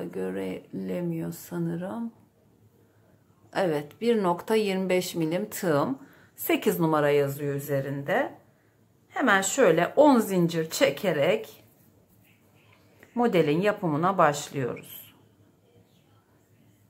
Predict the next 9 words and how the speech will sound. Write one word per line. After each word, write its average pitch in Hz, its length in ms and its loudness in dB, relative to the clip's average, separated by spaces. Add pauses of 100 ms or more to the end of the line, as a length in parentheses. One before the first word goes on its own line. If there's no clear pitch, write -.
(1120)
Bir, 233 500 0 (160)
iki, 226 800 -2
üç, 226 640 -2 (260)
dört, 202 540 4 (380)
beş, 190 560 0 (220)
altı, 185 680 4 (120)
yedi, 180 540 -2
sekiz, 175 880 -8
dokuz, 185 640 -6